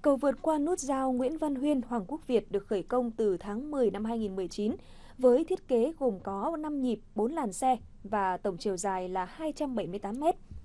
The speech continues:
Tổng mức đầu tư dự án này hơn năm trăm tỷ đồng, từ nguồn vốn ngân sách, trong đó chi phí để giải phóng mặt bằng là ba trăm linh năm tỷ đồng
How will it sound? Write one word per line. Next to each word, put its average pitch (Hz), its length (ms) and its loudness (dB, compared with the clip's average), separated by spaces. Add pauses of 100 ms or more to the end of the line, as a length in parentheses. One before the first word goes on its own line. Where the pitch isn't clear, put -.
(500)
Tổng 247 180 6
mức 370 120 2
đầu 254 160 2
tư 294 220 0
dự 269 160 -4
án 202 320 -4
này 226 240 2
hơn 233 300 0
năm 302 160 -4
trăm 185 200 -2
tỷ 202 160 -2
đồng, 190 220 2 (280)
từ 240 100 0
nguồn 214 220 2
vốn 202 200 0
ngân 247 160 -2
sách, 339 200 -2 (440)
trong 254 180 0
đó 208 280 0
chi 277 180 -2
phí 226 260 -4
để 262 180 2
giải - 200 -4
phóng 214 180 -6
mặt 247 140 -4
bằng 196 200 -2 (120)
là 190 320 0
ba 285 160 -2
trăm 262 200 -4
linh 240 160 0
năm 233 140 0
tỷ 196 160 -2
đồng 226 180 0